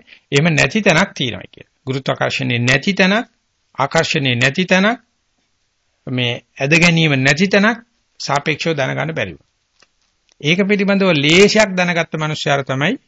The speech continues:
මේ පසුගිය සත වර්ෂයේ ශ්‍රේෂ්ඨම විද්‍යාඥයා කියලා කියන්නේ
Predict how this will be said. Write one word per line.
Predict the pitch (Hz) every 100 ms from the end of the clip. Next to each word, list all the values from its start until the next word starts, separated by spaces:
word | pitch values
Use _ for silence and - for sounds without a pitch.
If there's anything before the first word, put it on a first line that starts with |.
| _ _ 123
මේ | 127 120
පසුගිය | - 185 175
සත | 156 147
වර්ෂයේ | 143 135 127 147
ශ්‍රේෂ්ඨම | - 139 - 147
විද්‍යාඥයා | 127 120 120 120 - 113
කියලා | - 107
කියන්නේ | 120 135 220